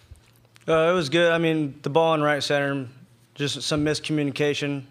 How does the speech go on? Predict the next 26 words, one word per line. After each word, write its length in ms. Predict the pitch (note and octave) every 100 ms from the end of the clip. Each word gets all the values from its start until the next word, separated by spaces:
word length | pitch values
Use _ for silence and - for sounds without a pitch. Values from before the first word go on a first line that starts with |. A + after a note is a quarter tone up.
| -
I 100 | C#3
wasn't 300 | D3 C3+ C#3
loud 240 | C#3 C#3
enough. 360 | C#3 C#3 C3+ -
There's 160 | C#3+ C3+
a 40 |
big 220 | B2 C#3+ C#3
crowd 280 | C3+ C3
out 180 | B2+ B2+
there. 300 | B2+ B2+ B2+ - - - - - -
And 180 | C3+ C#3
it 60 |
was, 160 | C#3+ B2+
it 100 | -
was 140 | C3+
great 180 | B2 D#3+
having 240 | C#3+ C#3+
our 220 | C#3+ C#3 B2
staff 400 | - D3 C3 C#3
behind 280 | C3+ C#3
us. 240 | C#3 C3+ -
You 60 |
know, 220 | C3+ C3 C3+
they 100 | C3+
worked 300 | C3+ C3 C3+
their 320 | C3 B2+